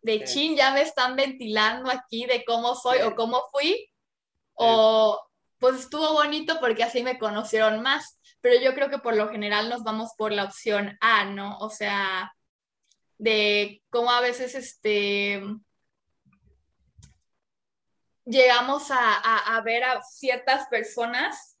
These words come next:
Speaker 1: de la misma, este, con las que nos llevamos de diferentes lugares, ¿no? Tipo, te voy a contar otra anécdota rapidísima.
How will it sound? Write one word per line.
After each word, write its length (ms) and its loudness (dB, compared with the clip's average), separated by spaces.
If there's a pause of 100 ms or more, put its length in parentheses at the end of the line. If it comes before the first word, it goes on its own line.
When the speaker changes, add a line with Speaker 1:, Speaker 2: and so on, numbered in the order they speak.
(140)
Speaker 1:
de 180 0
la 180 0
misma, 960 -4
este, 960 -8 (1300)
con 180 4
las 180 0
que 80 -6
nos 180 0
llevamos 480 0 (580)
de 120 2
diferentes 640 2
lugares, 540 0
¿no? 280 -10 (460)
Tipo, 520 0
te 80 -4
voy 100 2
a 40 -6
contar 280 0
otra 160 -4
anécdota 520 -2
rapidísima. 800 -4